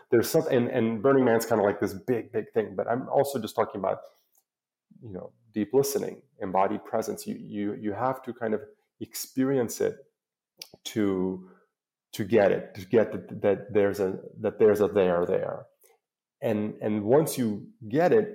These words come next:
then there's something to, to practice and, and to, you know, and it's a, it's a practice for me right now with you on a, on a Zoom call. I'm practicing kind of looking between you on the video and, and,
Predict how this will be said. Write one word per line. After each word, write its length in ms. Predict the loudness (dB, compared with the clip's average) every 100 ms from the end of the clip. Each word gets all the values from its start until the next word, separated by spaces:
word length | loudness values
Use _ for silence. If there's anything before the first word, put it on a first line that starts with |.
| -16 -20 _
then 220 | 0 2 2
there's 200 | 0 0
something 340 | -2 -2 -4 -4
to, 480 | -4 -4 -6 -8 -12
to 100 | -12
practice 720 | -4 -4 -4 -14 -16 -16 -18 -8
and, 340 | -6 -6 -8 -10
and 360 | -8 -8 -10 -12 _ _ _ -4
to, 480 | -2 0 -2 -4 -2
you 120 | 0
know, 100 | 2
and 120 | 2
it's 220 | 0 -2
a, 60 | -4 -6 -20 _ -20 _ -20
it's 80 | -8
a 40 |
practice 340 | -2 0 -2 -2
for 140 | -2
me 100 | 0
right 180 | 0 0
now 200 | 0 0
with 200 | -2 -2
you 260 | -2 0
on 120 | -2 -2
a, 60 | -2
on 180 | -2 -2
a 60 | 0
Zoom 200 | -2 0
call. 220 | 0 0
I'm 120 | 0
practicing 500 | -2 -2 -4 -4 -4
kind 180 | -2 -2
of 80 | -2 -6 -18 -2
looking 480 | 0 2 0 0 -2
between 400 | -6 -2 0 0
you 360 | 2 2 4 2
on 120 | 2
the 80 | 2
video 480 | 2 2 6 6 4
and, 240 | 0 -6
and, 380 | -6 -6 -8